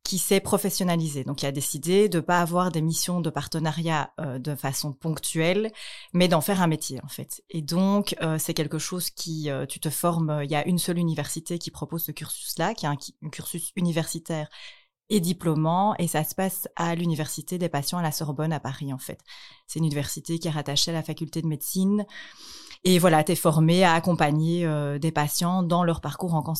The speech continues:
en cancérologie. Donc du coup, c'est, si tu veux, un trait d'union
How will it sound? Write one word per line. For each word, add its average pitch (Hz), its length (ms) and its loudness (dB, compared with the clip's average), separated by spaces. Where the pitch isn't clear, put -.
en 156 80 -12
cancérologie. 147 840 -6
Donc 156 240 -2
du 160 200 -4
coup, 214 300 0
c'est, 190 480 4
si 196 180 -2
tu 175 140 -6
veux, 175 160 0
un 160 180 6
trait - 220 2
d'union 180 560 2